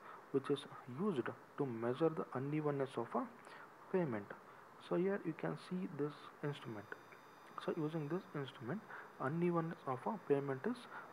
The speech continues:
measured, and this instrument is called as bump integrator. So this bump integrator is fixed to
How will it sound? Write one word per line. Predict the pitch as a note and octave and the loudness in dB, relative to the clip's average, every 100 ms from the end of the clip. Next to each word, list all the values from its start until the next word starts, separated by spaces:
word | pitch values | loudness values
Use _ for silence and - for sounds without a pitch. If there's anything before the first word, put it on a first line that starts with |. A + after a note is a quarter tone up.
| - | -2
measured, | B2 A2+ E3+ - | 0 4 4 4
and | B2+ B2 - | 2 2 0
this | G3+ - | 0 0
instrument | C#3 C3 - C3+ D#3+ | -2 0 2 2 2
is | B2+ - - | 0 -2 -4
called | A2+ A2+ | -2 2
as | G3+ - - - - - - - - - - - - - - - | 2 0 -10 -16 -18 -18 -18 -18 -18 -18 -18 -16 -12 -12 -12 0
bump | C3 F#3 - - - - - - - | 4 4 0 -10 -12 -14 -14 -12 -2
integrator. | C#3+ C#3 C3 A#2 G#2+ G2+ G2+ - - - - - - - - - - - - | 0 4 6 6 6 2 -2 -8 -16 -18 -18 -18 -18 -18 -18 -14 -14 -6 0
So | D3+ C#3+ | 2 2
this | G#3 - C3 | 0 0 2
bump | F3+ G3 - | 2 2 -2
integrator | C3+ C3 A#2 A2+ A2 E3+ G#3 - - - - | 0 2 2 0 2 0 0 -8 -16 -8 -2
is | C#3+ - - - - - | -2 -4 -12 -12 0 4
fixed | G#3 - - - - | 4 2 -8 -10 0
to | G#3+ B3+ | 2 2